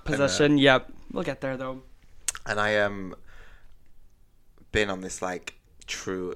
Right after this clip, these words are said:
Speaker 1: crime binge.
Speaker 2: Have you? What
Speaker 1: Yeah,
Speaker 2: have you
Speaker 1: I
Speaker 2: been
Speaker 1: like
Speaker 2: watching?
Speaker 1: It's more like listening to, like, podcasts and
Speaker 2: Oh,
Speaker 1: stuff,
Speaker 2: yeah.
Speaker 1: um,
Speaker 2: Doing your
Speaker 1: which
Speaker 2: research.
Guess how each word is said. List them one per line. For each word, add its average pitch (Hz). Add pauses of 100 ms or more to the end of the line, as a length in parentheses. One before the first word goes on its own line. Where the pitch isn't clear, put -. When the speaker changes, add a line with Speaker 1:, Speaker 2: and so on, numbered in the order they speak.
Speaker 1:
crime 85 (260)
binge. 73
Speaker 2:
Have 123
you? 135
What 139
Speaker 1:
Yeah, 90
Speaker 2:
have 165
you -
Speaker 1:
I -
Speaker 2:
been 92
Speaker 1:
like 92
Speaker 2:
watching? 160 (560)
Speaker 1:
It's -
more 117
like 101
listening 98
to, -
like, 85
podcasts -
and -
Speaker 2:
Oh, 139
Speaker 1:
stuff, 135
Speaker 2:
yeah. 131
Speaker 1:
um, -
Speaker 2:
Doing -
your 127
Speaker 1:
which 127
Speaker 2:
research. -